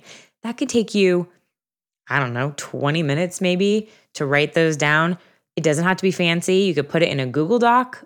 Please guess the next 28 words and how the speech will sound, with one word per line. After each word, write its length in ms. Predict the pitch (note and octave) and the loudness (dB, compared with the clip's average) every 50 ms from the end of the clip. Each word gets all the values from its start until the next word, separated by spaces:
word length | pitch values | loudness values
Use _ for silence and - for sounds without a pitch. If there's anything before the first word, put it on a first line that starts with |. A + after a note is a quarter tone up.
| _ _ | _ _
or 80 | D3+ C#3+ | 0 0
if 100 | C#3 - | 0 0
you 120 | D3 C3 | -2 0
wanted 260 | C#3 D3+ E3 F3+ F3+ | 0 2 2 2 0
to, 220 | E3+ - G3 F#3+ F3 | 0 2 2 2 2
there 200 | D3+ D#3 C#3+ C#3+ | 2 2 2 2
are 160 | D3+ D3 D3 | 2 0 -2
beautiful 640 | D3 C#3 - - D#3 D#3+ E3+ F3 F3 - F3+ F3+ E3+ | -4 -6 -8 -4 -2 0 0 0 -2 -2 -2 -4 -4
checklist 600 | - - - D#3 D#3 - - E3+ D#3 - - - | -2 -2 -2 -2 -2 0 -2 -2 -2 -2 -6 -6
templates 420 | - E3+ D3+ - E3 D#3+ - - | -6 -6 -4 -2 -4 -4 -4 -4
in 140 | B2+ A#2+ A2+ | -6 -8 -6
Canva, 520 | - D#3+ E3+ G3+ A3+ A#3+ C4+ C#4+ D#4 D4+ D#4 - - - - - - - | -2 -2 0 0 0 2 2 2 2 0 -2 -8 -20 -20 -20 -20 -18 -10
and 140 | - D3+ D3 | -6 -4 -4
you 80 | C3+ | -4
can 80 | - C#3+ | -2 -2
just 180 | C3+ C3+ A2+ B2 | -2 -2 -4 -4
write 320 | - C3 D3 E3 E3+ - | -2 0 2 2 2 2
those 240 | F3+ F3+ F3+ F3 E3+ | 4 4 4 4 2
down, 560 | D#3+ E3 F#3 G#3+ A#3 B3+ C4 C4 G#3+ D#3 C3+ | 2 2 2 2 2 2 0 -2 -4 -6 -4
download 380 | C#3 C#3 D3 E3+ F3+ F3 E3+ F#3 | 0 0 2 2 2 2 0 2
it 100 | F#3 F3 | 2 2
as 220 | F3+ F3 F3+ F3 | 2 2 2 2
a 80 | F3+ E3 | 0 0
P 240 | - - G3 G#3+ | -2 -2 -2 -2
D 180 | G3 F#3+ G3 F#3 | 0 0 0 2
F, 300 | F3+ B3 D4+ - - - | 0 0 -2 -4 -6 -8
and 320 | C#3 C#3 C#3+ C#3 C#3+ C#3+ | -6 -6 -4 -4 -4 -4
you're 400 | C#3+ C#3+ D3+ D#3+ D#3 D#3 D#3 D3+ | -4 -2 -2 -2 -2 -4 -6 -8